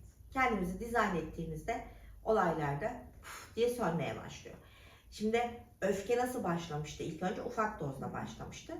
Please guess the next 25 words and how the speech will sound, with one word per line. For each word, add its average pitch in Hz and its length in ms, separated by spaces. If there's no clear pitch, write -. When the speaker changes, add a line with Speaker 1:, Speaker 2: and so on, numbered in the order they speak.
Speaker 1:
Ama 214 200
ben 220 120
onu 226 260
ne 233 40
yapmadım? 208 420
Önemsemedim. 185 680
İnsanoğlu 175 600
basit 180 280
önemsemez. 143 680
Speaker 2:
Hı. - 420
Speaker 1:
Ben 240 160
şimdi 226 180
onu 226 200
önemsemediğimde 226 920
üstüne 185 480
kondu, 156 400
üstüne 175 320
kondu, 147 380
üstüne 180 440
kondu 165 280
derken 190 400
ben 262 120
öfkeli 165 340
olmaya 131 300
başladım. - 300